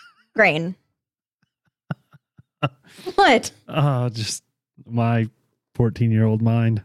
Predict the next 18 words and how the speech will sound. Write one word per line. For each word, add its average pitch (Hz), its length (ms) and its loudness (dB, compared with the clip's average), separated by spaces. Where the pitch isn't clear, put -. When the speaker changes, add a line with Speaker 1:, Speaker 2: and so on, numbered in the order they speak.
Speaker 1:
I 131 160 -2
got 127 360 -2
melons. 131 840 0
<laughs> - 360 -8
Speaker 2:
<laughs> - 800 -16
Jesus 185 400 -20
Christ. 190 400 -2
Speaker 1:
Um, 120 600 0
Speaker 2:
Uh, 208 640 0
Speaker 1:
so - 240 -2
I 151 160 0
took 190 240 -2
a, 131 420 0
a, 120 60 -8
a 107 800 -2
taste 135 320 -4
of 110 80 0
this. 117 380 -2